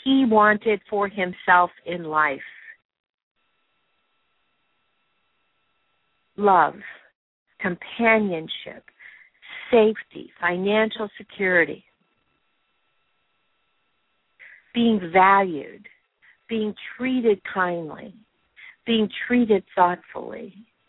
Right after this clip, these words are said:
And each and every time that he would find himself beginning to build a hard thought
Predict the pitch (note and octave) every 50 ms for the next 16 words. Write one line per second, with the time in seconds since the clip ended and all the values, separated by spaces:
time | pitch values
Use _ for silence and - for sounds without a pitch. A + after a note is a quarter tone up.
0 | _ _ _ _ _ _ _ - - - - - - B3 B3 - C4+ C#4 D#4 F4
1 | E4+ - - - - - - A#3 A#3+ A#3+ - - A#3+ B3+ C4 C4 C4 A#3+ B3 B3
2 | A#3+ C4+ C4+ C4 A#3+ _ - - - C4+ B3+ A#3 G3+ E3+ C#3 F2+ - - - -
3 | - _ _ _ _ _ _ _ _ _ _ _ _ _ _ _ - - - -
4 | _ - A#3 A3+ - - D4 C#4 B3+ C4 - - - - C#4 C#4 C#4+ D4 D#4 D4+
5 | C#4 - - C#4 C4 A#3+ - - - B3+ A#3 A3+ - _ - B3 A3+ G#3 - -
6 | C4+ C4 C#4 C4+ B3+ B3 - A#3 G3+ - _ - A3 A3 A3 G#3 G3+ G3+ G3 -
7 | - - F3+ F#3 F3 - - - - - A3+ A3+ A3+ A3 A3 A3 G#3+ A3 - _
8 | _ _ _ _ _ _ - A#3 G#3+ G3+ F3+ E3+ -